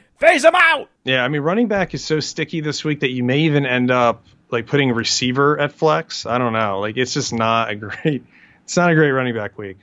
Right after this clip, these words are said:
Speaker 2: uh, at least on this main slate. It's only ten games.
Speaker 1: So that's why you take a chance on Tariq Cohen commanding it an even larger percentage of the opportunity share than he has the last couple weeks, but it's just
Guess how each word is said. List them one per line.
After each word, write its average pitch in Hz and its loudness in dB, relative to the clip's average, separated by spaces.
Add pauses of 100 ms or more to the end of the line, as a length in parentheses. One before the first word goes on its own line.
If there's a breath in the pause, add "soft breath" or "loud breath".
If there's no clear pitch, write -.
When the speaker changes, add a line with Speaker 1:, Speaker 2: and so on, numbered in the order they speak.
(120)
Speaker 2:
uh, 113 -8
at 123 -4
least 143 0
on 139 2
this 120 -4
main 120 0
slate. 113 -6
It's 107 -2
only 170 2
ten 139 -2
games. 113 -2
Speaker 1:
So - -6
that's 127 -4
why 131 2
you 139 0
take 143 -4
a 160 -4
chance 113 -6 (100)
on 113 -4
Tariq 120 -6
Cohen 127 -2 (160)
commanding 135 0
it 139 -6
an 131 -6
even 127 -4
larger 127 0
percentage 127 -6
of 117 -2 (120)
the 127 -4
opportunity 123 -6
share 123 -2
than 117 -4
he 113 -6
has 120 -4
the 117 -8
last 127 -4
couple 131 -4
weeks, 127 -2
but 123 -6
it's 110 -8
just 120 -16